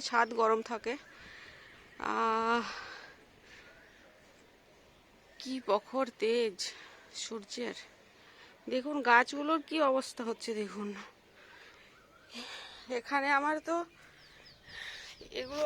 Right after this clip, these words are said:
আছে, এমারিস লিলি, ফুল তো হলো না, শুকিয়ে গেল এরকম হয়ে। এই প্রথম এরকম অভিজ্ঞতা আমার যে ফুল হলো না গাছে কলি হয়ে। এগুলো টাইম ফুল, এগুলো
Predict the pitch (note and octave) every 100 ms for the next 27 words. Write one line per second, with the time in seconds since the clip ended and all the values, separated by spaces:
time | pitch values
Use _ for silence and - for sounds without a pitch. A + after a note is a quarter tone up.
0 | C#4+ D4 D4+ D4+ F#4 - - - - -
1 | - - - - - - B3 B3 C4 C#4+
2 | C4+ B3+ B3+ D4+ D#4+ - - - - -
3 | - - - - - - - C#4 D4+ D4
4 | D#4 C#4 C#4+ D#4 E4 - C#4+ C4+ - D4+
5 | D#4 D4 C#4+ D4 C4 B3+ C#4 A#3+ B3 C#4
6 | C#4+ C#4 C#4+ - A4 A4+ F4+ - C4+ C#4+
7 | B3 A#3+ - C#4 C4+ B3 A#3 A#3+ A#3+ A3+
8 | A3+ - A#3 A#3 A3 A3 A3 - - -
9 | - - - - - A#3 - C4 C#4 C4
10 | A#3+ A#3+ A#3+ A3+ A3 A#3+ - A3+ A#3 A3+
11 | G#3+ A3 - - - - - - - -
12 | - - - - - C4 D4 C#4 B3+ C#4+
13 | C4+ C4+ C#4+ - - - - - - -
14 | - - A#3+ A#3+